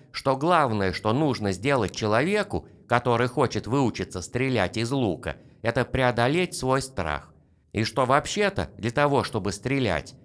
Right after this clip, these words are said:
лук и стрелы не нужны. «Смотри», — сказал отшельник.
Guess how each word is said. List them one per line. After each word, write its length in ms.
лук 340
и 60
стрелы 480
не 220
нужны. 560
«Смотри», — 720
сказал 440
отшельник. 640